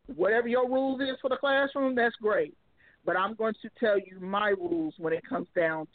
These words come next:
to that one. I don't care what time of day it is.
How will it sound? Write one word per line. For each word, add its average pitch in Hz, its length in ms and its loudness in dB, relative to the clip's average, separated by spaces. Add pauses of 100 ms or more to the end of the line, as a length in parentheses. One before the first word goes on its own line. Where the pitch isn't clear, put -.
to 170 160 -8
that 156 160 0 (100)
one. - 180 -20 (1900)
I 208 240 0
don't 240 260 0 (140)
care 180 720 2 (680)
what 190 180 0 (160)
time 185 260 -2
of 160 60 -16
day 156 200 2 (100)
it 147 40 -14
is. 139 320 -14